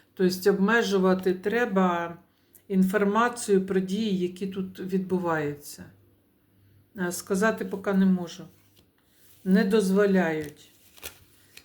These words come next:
Значить, ідуть дуже важливі процеси. Це означає тільки одне. Чекаємо. Ми теж чекаємо. От дивіться, кажу, чекаємо. І тут показують: чекайте результатів.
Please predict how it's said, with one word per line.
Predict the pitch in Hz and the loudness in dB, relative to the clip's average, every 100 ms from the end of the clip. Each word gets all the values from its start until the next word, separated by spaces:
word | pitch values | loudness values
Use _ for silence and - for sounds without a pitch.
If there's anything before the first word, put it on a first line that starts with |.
| _ | _
Значить, | 196 247 - 226 | 0 0 0 -4
ідуть | 190 285 - - - | -2 -2 -4 -16 -8
дуже | 233 220 | -4 0
важливі | 208 202 190 233 240 202 | 2 2 2 0 -2 -4
процеси. | 196 180 - 185 156 - - 92 _ 98 - - _ _ _ _ _ _ | -4 -6 -6 -6 -6 -8 -16 -20 _ -10 -10 -14 _ _ _ _ _ _
Це | 202 | 2
означає | 202 196 196 190 196 185 185 180 180 | 2 2 0 -2 0 2 2 0 -2
тільки | - 190 185 190 | 0 0 0 0
одне. | 185 180 165 160 151 - _ - - | 0 0 -4 -8 -10 -18 _ -20 -18
Чекаємо. | - 196 208 208 196 170 165 - - _ _ _ - | -10 -4 2 4 4 2 -2 -8 -18 _ _ _ -6
Ми | 196 | -2
теж | 202 190 - | 2 0 0
чекаємо. | - 190 175 165 160 160 165 _ _ _ _ - | -10 -12 -12 -10 -12 -14 -18 _ _ _ _ -14
От | 185 - | -14 -12
дивіться, | 185 202 190 - | -2 2 2 -2
кажу, | - 185 185 | -4 -4 -4
чекаємо. | 185 190 226 233 202 156 - _ - _ _ | -6 -6 -4 -2 -2 -4 -8 _ -20 _ _
І | 196 185 | -2 0
тут | 196 190 | 0 -2
показують: | 190 190 185 170 - | -4 -2 -2 -2 -8
чекайте | 190 - 185 175 180 | -12 -6 -4 -4 -4
результатів. | 175 175 180 175 175 156 - | -2 0 -2 -2 -8 -8 -12